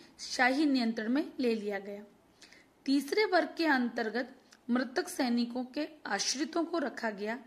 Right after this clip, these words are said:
उनके गुजारे की व्यवस्था के लिए गांवों से आय दी गई और उनकी जागीरों को भी छीन लिया गया।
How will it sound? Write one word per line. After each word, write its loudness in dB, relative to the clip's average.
उनके 0
गुजारे 0
की -2
व्यवस्था -4
के 2
लिए 0
गांवों 4
से 0
आय 4
दी 0
गई -2
और 6
उनकी 4
जागीरों 2
को -6
भी 0
छीन 2
लिया -4
गया। -12